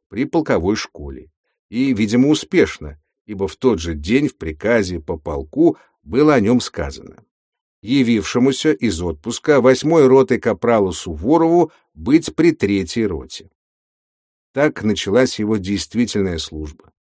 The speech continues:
Знаменитый гвардейский полк уже семь лет как вполне вольготно квартировал целой слободой. Указом императрицы Анны Иоанновны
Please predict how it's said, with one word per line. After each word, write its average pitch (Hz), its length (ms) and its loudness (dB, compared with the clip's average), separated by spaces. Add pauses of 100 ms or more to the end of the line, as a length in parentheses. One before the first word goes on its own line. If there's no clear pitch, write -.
(500)
Знаменитый 147 600 4
гвардейский 113 680 0
полк 151 440 2 (200)
уже 107 240 -2
семь 123 320 2
лет 135 220 4
как 98 200 -4
вполне 113 440 0
вольготно 104 640 0
квартировал 98 800 0
целой 95 340 -4
слободой. 78 680 -10 (380)
Указом 107 540 2
императрицы 110 880 -2
Анны 101 420 0
Иоанновны 92 800 -2